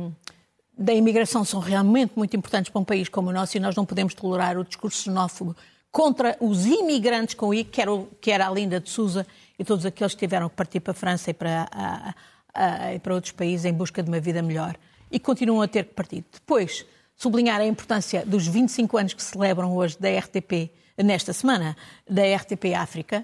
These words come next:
É um instrumento estratégico e eu penso que a R T P I ainda podia ser mais estratégico do que a, do que a, a, a R T P África, isto é, abrangendo muito mais do que a África. Eh, e, finalmente, lembrar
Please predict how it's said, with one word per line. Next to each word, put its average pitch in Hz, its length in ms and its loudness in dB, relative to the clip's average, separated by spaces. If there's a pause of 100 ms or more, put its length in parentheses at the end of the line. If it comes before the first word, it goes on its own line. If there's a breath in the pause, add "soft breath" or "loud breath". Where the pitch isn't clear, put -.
É 180 120 0
um 170 160 2
instrumento 190 400 0
estratégico 180 580 -2
e 214 40 4
eu 196 60 4
penso 226 300 0
que 202 100 -2
a 185 60 2
R 190 220 2
T 220 120 -2
P 208 140 -2
I 190 240 0 (240 loud breath)
ainda 381 380 2
podia 240 260 -2
ser 220 140 -2
mais 185 180 -4
estratégico 180 680 -6
do 185 200 0
que 170 300 -2
a, 180 120 -6 (460 loud breath)
do 190 120 0
que 190 220 -2
a, 180 60 4
a, 180 420 -4
a 175 300 -2
R 175 120 -2
T 180 120 -2
P 180 160 0
África, 175 500 -2 (420)
isto 185 240 0
é, 170 160 2
abrangendo 180 460 2
muito 220 380 2
mais 185 200 0
do 156 140 -6
que - 300 -6
a 175 100 -2
África. 190 400 -8 (600 loud breath)
Eh, 285 460 6
e, 277 80 2
finalmente, 190 600 0
lembrar 185 400 2